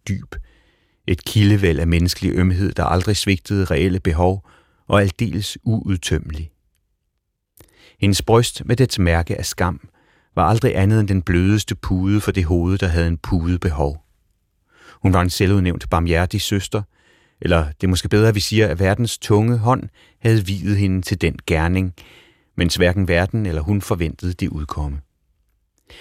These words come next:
Bogstavet var symbolet på hendes kald. Man fandt så meget hjælpsomhed i hende, så mange kræfter til handling og til sympati, at mange mennesker nægtede at fortolke det skarlagenrøde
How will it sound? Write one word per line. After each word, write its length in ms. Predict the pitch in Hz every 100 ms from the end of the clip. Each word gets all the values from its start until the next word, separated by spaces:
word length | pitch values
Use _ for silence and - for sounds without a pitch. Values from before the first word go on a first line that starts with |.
| - -
Bogstavet 580 | 101 - - 101 90 85
var 120 | 76
symbolet 600 | - 87 104 98 98 98
på 100 | 95
hendes 240 | 80 78
kald. 240 | - 98 - - _ _ _ _ _ _ _ -
Man 120 | 104
fandt 200 | 123 110
så 100 | -
meget 340 | 117 117 127 117
hjælpsomhed 640 | 107 117 - 123 98 -
i 120 | 92
hende, 280 | 85 87 92 - _ -
så 120 | -
mange 200 | 110 107
kræfter 400 | 107 - 101 -
til 160 | 123 95
handling 480 | 85 90 95 104 95
og 80 | -
til 120 | 87
sympati, 580 | 104 85 82 - 101 _ _ _ _ _ _ _ _
at 100 | -
mange 260 | 92 95 123
mennesker 280 | 107 104 117
nægtede 360 | 104 117 139
at 60 | 117
fortolke 460 | - - 92 - 107
det 140 | 90
skarlagenrøde 840 | - 90 92 98 90 90 80 80